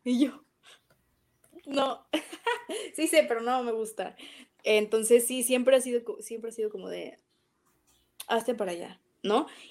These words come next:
Y creo que, por ejemplo, con, con mis hermanos también es así, o sea, como que llego, te doy un microabrazo y ya, me voy, ¿no? Y, pues, ya, son las únicas personas a las que puedo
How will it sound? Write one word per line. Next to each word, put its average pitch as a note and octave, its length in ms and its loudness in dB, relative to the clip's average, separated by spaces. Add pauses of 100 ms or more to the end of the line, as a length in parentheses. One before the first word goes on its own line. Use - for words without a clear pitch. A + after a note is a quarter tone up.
Y A3+ 140 0
creo B3+ 200 6
que, C4 640 6 (460)
por G#3 120 -6
ejemplo, A3 380 -4
con, G3+ 840 -8
con G#3+ 160 4
mis G#3 140 2
hermanos A3 480 2
también G#3 500 2
es G#3+ 120 -4
así, F#3+ 280 -10
o F#3+ 60 -14
sea, F#3 140 -16
como F#3 180 -20
que F#3+ 120 -2
llego, C#4+ 280 6
te A#3 80 2
doy A3 120 4
un B3 120 0
microabrazo A3 580 0
y - 100 -10
ya, - 140 -14 (520)
me G#3 120 -4
voy, G3+ 280 0
¿no? G#3 400 -10 (240)
Y, G3+ 340 -8
pues, F#3+ 140 -4
ya, A3+ 260 6
son A#3+ 160 0
las A#3+ 160 0
únicas A#3 220 -4
personas G3 380 -4
a F#3+ 40 0
las F#3 140 -6
que F#3 80 -10
puedo G#3+ 240 -4